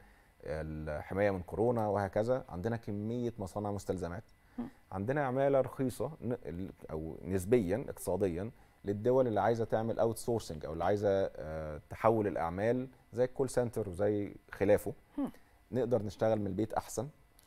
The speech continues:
Speaker 1: فإحنا عندنا فرص جيدة إن إحنا ننهض، خصوصًا العالم كله نزل الناتج القومي المحلي بتاعه في حدود خمسة في المية.
Speaker 2: <coughs>
Speaker 1: إحنا كان عندنا أحسن ناتج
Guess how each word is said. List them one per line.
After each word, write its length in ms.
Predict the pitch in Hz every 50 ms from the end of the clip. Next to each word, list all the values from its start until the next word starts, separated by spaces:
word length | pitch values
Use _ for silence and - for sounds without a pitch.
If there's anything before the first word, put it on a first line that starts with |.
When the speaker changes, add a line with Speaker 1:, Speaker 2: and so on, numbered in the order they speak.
| - _ -
Speaker 1:
فإحنا 180 | 131 139 143 120
عندنا 320 | 120 117 139 147 160 147
فرص 500 | - - 156 151 156 151 - - - - -
جيدة 440 | 104 107 107 110 117 139 147 123 113
إن 140 | 104 107
إحنا 180 | 127 - - 101
ننهض، 340 | 113 127 139 143 151 156 - - - -
خصوصًا 240 | - - 131 - 135
العالم 420 | 120 69 71 92 95 117 139 131 120
كله 360 | - 135 131 131 131 123 113
نزل 340 | 113 123 120 123 120 104 98
الناتج 520 | 92 87 87 82 80 82 98 101 - 107
القومي 240 | 92 - 107 117 117
المحلي 300 | 107 98 - 113 120 113
بتاعه 220 | - 120 113 113
في 100 | - -
حدود 160 | - 104 -
خمسة 280 | - 110 104 - - 277
في 60 | 277
المية. 280 | 269 277 302 294 247 262 - - 220 220 220 240 208 196 185
Speaker 2:
<coughs> 400 | - - - - - - _ -
Speaker 1:
إحنا 260 | 117 - 135 127 123
كان 180 | - - 101 101
عندنا 360 | 95 104 107 123 127 - -
أحسن 540 | - - - - 123 117 120 117 104 67 110
ناتج 240 | 117 117 - 120